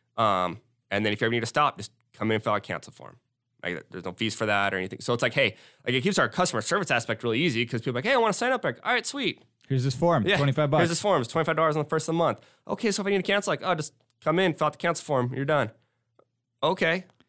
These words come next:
Speaker 1: You know, they're like, "Oh, do you have, like, a brochure?" I'm like, "I mean, I can write twenty-five dollars on the back of a business card if you want." You know what I mean? Like, it's
Speaker 2: Mm-hmm.
Speaker 1: super easy and it's super from, and you have a lot of these places. I'm not trying to talk about, about any other businesses, you know, to each
Speaker 2: Mm-hmm.
Speaker 1: their own and stuff, but,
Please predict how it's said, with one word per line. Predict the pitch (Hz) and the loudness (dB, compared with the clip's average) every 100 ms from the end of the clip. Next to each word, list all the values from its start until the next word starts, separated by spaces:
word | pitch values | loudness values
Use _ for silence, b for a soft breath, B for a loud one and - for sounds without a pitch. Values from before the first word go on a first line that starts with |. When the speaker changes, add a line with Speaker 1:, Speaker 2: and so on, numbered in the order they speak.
| - | -2
Speaker 1:
You | 147 | 2
know, | 147 | 4
they're | 165 | 4
like, | 165 | 4
"Oh, | 185 | 4
do | |
you | |
have, | 226 | 4
like, | 214 | 2
a | 196 | 2
brochure?" | 175 180 - 214 | 2 2 4 2
I'm | 220 | 4
like, | 127 107 - _ _ _ _ - | 2 0 -6 _ _ _ _ -2
"I | |
mean, | 107 | 0
I | 110 | 2
can | 117 107 | 0 0
write | 120 120 - | 2 0 -4
twenty-five | - 123 117 120 110 | -4 -2 0 0 2
dollars | 139 143 123 | 2 2 0
on | |
the | 113 | -2
back | 120 123 | 0 -2
of | 98 | -2
a | |
business | 123 160 127 | -2 -2 0
card | 135 120 | 2 2
if | |
you | 135 | 2
want." | 135 | 2
You | |
know | 156 | 4
what | 151 | 4
I | |
mean? | 151 | 4
Like, | 180 131 | 4 2
it's | 123 - | 0 0
Speaker 2:
Mm-hmm. | - | 0
Speaker 1:
super | 175 160 | 0 0
easy | 151 151 165 | 0 0 0
and | 139 | -2
it's | - | -2
super | 165 151 139 B B _ | -2 0 -2 B B _
from, | 165 156 120 b b b | 2 2 0 b b b
and | - | -2
you | 175 | -2
have | 175 | 0
a | |
lot | 160 156 | 0 0
of | |
these | 151 | -2
places. | 143 147 151 | -2 0 2
I'm | |
not | 156 147 | 2 2
trying | 139 | 0
to | 117 | 0
talk | 117 | 0
about, | 120 113 | 2 0
about | 101 | 2
any | 120 | 0
other | 110 | 0
businesses, | 107 107 113 | -2 -4 -6
you | 110 | -4
know, | 101 | 0
to | 135 | 2
each | 349 | 2
Speaker 2:
Mm-hmm. | 135 | 2
Speaker 1:
their | 113 | 0
own | 113 | 0
and | |
stuff, | - 113 104 | -2 -2 -2
but, | - 190 | 0 -2